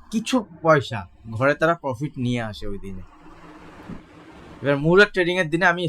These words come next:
স্পেশাল বিশাল কিছু ট্রেড ফ্রেড কিছু করবো না, মার্কেটকে অবজার্ভ করবো, কিছু অপরচুনিটি থাকলে দেখবো, but আমিও চেষ্টা করবো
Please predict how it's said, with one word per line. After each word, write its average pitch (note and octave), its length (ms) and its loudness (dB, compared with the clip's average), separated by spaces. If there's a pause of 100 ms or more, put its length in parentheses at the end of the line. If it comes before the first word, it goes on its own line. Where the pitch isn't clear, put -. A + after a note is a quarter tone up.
স্পেশাল E3 400 -2
বিশাল D#3 240 -2
কিছু D3 200 -12
ট্রেড C#3+ 140 0 (100)
ফ্রেড D3 160 -6 (180)
কিছু C3 160 -10
করবো B2 360 -4
না, F#3+ 60 -2 (360)
মার্কেটকে A2 440 -4
অবজার্ভ D#3 380 2
করবো, F#3 280 -4
কিছু D#3 180 -6
অপরচুনিটি C#3+ 440 -6
থাকলে C#3 160 -4
দেখবো, F#3+ 340 2 (640)
but F3+ 160 0
আমিও G#3 160 4
চেষ্টা G3 360 0
করবো F#3+ 160 0